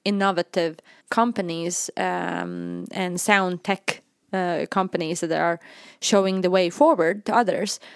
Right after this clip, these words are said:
So, for example, for me, that is purposeful, right? Like, I can see how, um, my work would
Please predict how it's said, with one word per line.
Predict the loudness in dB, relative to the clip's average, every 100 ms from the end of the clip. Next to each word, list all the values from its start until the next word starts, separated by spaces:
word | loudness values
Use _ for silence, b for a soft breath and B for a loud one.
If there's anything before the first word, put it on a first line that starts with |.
| B
So, | 4 6 6
for | 4 2
example, | 2 -2 0
for | 0
me, | 2 0 0 b b
that | 2 4
is | 2
purposeful, | 0 -2 -4 -4 -4 -6 _ -4
right? | -4 0
Like, | -2 2
I | 2 2
can | 0 -2
see | 0 0 0
how, | 2 2 4 2 0 -4 b b _ -8 -4
um, | -2 -2 -4 -8 -6
my | 2 4 4 2
work | 2 2 2 -2 -10 -8
would | -2 -2 -2 -10